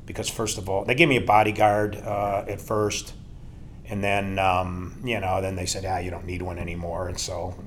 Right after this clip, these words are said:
you know, I was like, "Okay." Um,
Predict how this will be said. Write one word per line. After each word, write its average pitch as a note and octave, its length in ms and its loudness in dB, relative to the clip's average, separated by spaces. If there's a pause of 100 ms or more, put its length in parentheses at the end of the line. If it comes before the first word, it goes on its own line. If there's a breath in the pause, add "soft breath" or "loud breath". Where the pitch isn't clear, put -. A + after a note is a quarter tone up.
you F#2 60 -12
know, F2+ 80 -10
I F2+ 160 -8
was - 160 -10
like, - 220 -12 (260)
"Okay." - 360 -8 (420 loud breath)
Um, F#2 480 4